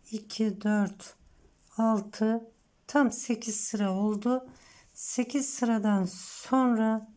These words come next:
bakın bu tarafa, sağ tarafa doğru bükmüştük. Sağ bükme yapmıştık. Şimdi ise tam aksi yöne yapacağız. Sol tarafa yapacağız bükmelerimizi.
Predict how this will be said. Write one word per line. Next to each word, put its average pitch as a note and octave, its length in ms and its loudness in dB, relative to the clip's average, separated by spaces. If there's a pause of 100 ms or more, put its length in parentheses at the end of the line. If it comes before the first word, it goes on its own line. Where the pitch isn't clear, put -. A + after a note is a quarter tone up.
(1400)
bakın G#3 340 -4 (1080)
bu D4+ 140 0
tarafa, B3 680 0
sağ C4 440 0
tarafa G3+ 440 0
doğru F#3+ 300 0
bükmüştük. B3 760 -2 (220)
Sağ B3 460 0
bükme G#3+ 300 2
yapmıştık. A#3+ 720 0 (400)
Şimdi D4 440 4
ise C#4 400 2
tam D4 300 4
aksi B3+ 340 0
yöne G#3+ 260 4
yapacağız. A3 680 0 (400)
Sol - 440 0
tarafa F#3 440 -2
yapacağız A3 640 0
bükmelerimizi. A#3 920 0